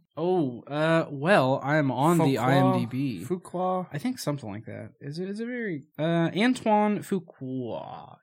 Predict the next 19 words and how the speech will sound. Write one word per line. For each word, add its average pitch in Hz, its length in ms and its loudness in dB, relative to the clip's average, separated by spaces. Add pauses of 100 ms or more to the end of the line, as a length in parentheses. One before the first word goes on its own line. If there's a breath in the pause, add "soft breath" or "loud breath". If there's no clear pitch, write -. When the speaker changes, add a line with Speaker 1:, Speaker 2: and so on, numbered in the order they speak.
Speaker 1:
yes. - 420 -14 (180)
Speaker 2:
Very 151 280 4
talented 139 400 2
dude. 120 100 -2
Speaker 1:
Who, 220 180 0
he 208 160 -4
did, 214 360 2
uh, 170 280 6
Training 190 340 0
Day. 113 380 -4
Didn't 143 160 -4
know 151 140 -2
that. 160 240 0
And 143 100 -6
he 151 80 -2
did 160 160 -8
Shooter 180 280 -6
as 180 120 -8
well. 135 280 -6